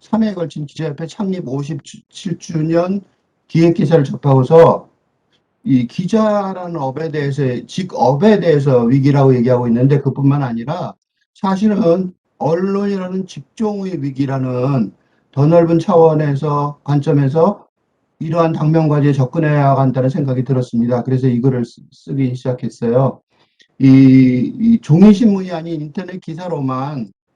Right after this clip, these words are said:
이 기자협회보에 담궈간 기사들을 참조하고 있는 바로 지금 이 상황 자체가 언론, 신문의 집-, 언론, 종이 신문에 집착하는 언론이라는 직종의 위기와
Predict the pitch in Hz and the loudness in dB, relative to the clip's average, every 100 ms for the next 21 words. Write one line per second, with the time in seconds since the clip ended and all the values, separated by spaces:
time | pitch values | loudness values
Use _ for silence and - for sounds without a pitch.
0 | _ _ - 120 - 151 185 175 180 208 | _ _ -8 -8 -2 0 2 2 0 -6
1 | - 190 170 143 139 139 143 143 135 131 | -8 -10 -10 -10 -10 -8 -8 -8 -8 -2
2 | 139 143 135 147 139 - 135 127 151 135 | 0 0 0 -2 -4 -6 -4 -2 -2 -2
3 | 139 135 196 196 190 165 147 135 135 135 | -4 -4 -4 -2 -2 -6 -6 -6 -6 -6
4 | 120 _ _ _ _ 156 190 170 185 143 | -8 _ _ _ _ 0 0 -4 -8 -10
5 | 165 190 185 180 - - 143 131 117 127 | -8 -8 -8 -12 -18 -14 -14 -12 -10 -8
6 | 127 - _ _ _ _ _ - 127 170 | -8 -12 _ _ _ _ _ 0 2 4
7 | 180 175 123 131 - 233 190 180 156 139 | 2 0 -2 -8 -6 -6 -4 -8 -10 -10
8 | 131 143 123 113 160 170 139 165 170 190 | -10 -14 -14 -12 -10 -10 -10 -10 -8 -8
9 | 185 185 175 170 165 165 202 196 180 165 | -8 -12 -14 -12 -12 -14 -12 -10 -8 -10
10 | 156 - - 151 156 143 156 165 117 131 | -10 -14 -14 -12 -10 -12 -10 -10 -10 -10
11 | 147 143 139 143 143 135 151 143 151 127 | -10 -10 -10 -12 -12 -14 -10 -8 -8 -6
12 | 139 135 135 139 | -6 -2 0 0